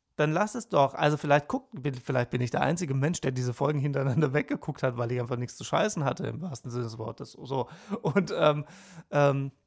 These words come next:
weil ich hab ja auch nichts gegessen und dadurch, egal. Ähm, also,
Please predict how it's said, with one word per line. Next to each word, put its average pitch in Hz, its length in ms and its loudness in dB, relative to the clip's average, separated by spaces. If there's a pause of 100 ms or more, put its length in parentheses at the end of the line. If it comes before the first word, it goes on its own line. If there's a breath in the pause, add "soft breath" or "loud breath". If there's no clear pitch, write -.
(200)
weil 127 200 4
ich 120 100 -4
hab 127 140 0
ja 123 80 4
auch 117 100 2
nichts 127 220 -4
gegessen 170 460 0
und 120 420 -4 (100)
dadurch, 127 380 -2 (260)
egal. 120 380 4 (320 loud breath)
Ähm, 151 500 6 (1300 loud breath)
also, 139 360 6